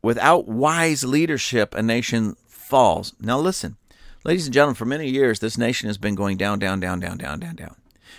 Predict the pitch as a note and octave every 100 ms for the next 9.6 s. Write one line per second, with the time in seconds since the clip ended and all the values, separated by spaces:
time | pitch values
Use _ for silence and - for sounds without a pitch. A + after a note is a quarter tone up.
0 | _ B2 D3 F3 G3 - E3+ E3+ F#2+ -
1 | G#2+ A2 - A2 G#2 C#3 - C3 - -
2 | - A2 - E3+ D#3 D3+ - B2 A#2+ -
3 | _ - D3+ - A2 B2+ B2+ G#2+ G2 G2+
4 | F#2+ G2+ A2+ G#2 - - _ _ _ A2+
5 | A2 A2+ - A#2 - F#2+ - G#2 D2 -
6 | C3+ - C#3 B2+ A#2 - F3 - - _
7 | G2+ F2 - - - A2+ A2+ F2 A2 G#2+
8 | G2+ F#2+ - _ _ _ - A2+ C3 C3+
9 | C3 C#3 - B2+ B2